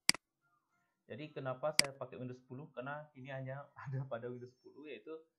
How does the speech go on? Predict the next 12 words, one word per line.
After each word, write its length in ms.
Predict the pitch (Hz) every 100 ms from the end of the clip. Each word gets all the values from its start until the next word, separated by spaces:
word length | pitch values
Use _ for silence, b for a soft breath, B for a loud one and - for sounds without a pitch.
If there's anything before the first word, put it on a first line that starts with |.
| _ _ -
eh, 340 | 120 120 120 120
pakai 320 | 117 120 - -
Microsoft 580 | 127 123 117 - 131 - _ _ -
Edge. 340 | 123 - - _ _ _ _ _ _ _
Microsoft 480 | 123 117 113 117 -
Edge-nya 560 | 120 117 - 120 117 117
Windows 240 | 117 120
sepuluh, 240 | - 113 127 -
bawaan 240 | 107 110
Win-, 220 | 113 113 -
Windows 180 | 120 113 _
sepuluh. 320 | 113 123